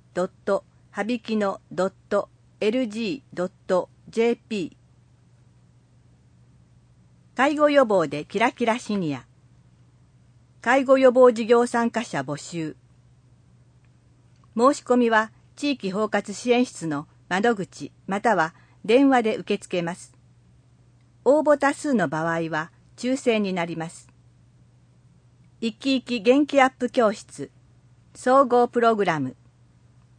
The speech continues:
手軽な運動を教えてほしい。美味しく食べて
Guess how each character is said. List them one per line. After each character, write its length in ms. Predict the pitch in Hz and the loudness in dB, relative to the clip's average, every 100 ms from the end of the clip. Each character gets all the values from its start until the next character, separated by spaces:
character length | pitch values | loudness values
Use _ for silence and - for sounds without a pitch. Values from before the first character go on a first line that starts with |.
| _ _ _ _ - | _ _ _ _ -4
手 140 | 233 | 2
軽 240 | 269 285 277 | 4 4 6
な 160 | 254 | 4
運 220 | 254 254 233 | 4 4 4
動 180 | 233 | 2
を 80 | 226 | 2
教 160 | - 240 | 0 -2
え 60 | |
て 100 | 220 | 0
ほ 120 | 208 196 | -4 -8
し 260 | - 196 | -12 -14
い。 60 | - _ _ _ _ _ _ _ _ | -14 _ _ _ _ _ _ _ _
美 60 | 208 | 0
味 120 | 269 | 0
し 100 | - | 0
く 140 | - 254 | -6 0
食 120 | 233 | 0
べ 100 | 202 | 0
て 260 | - 160 | -6 -10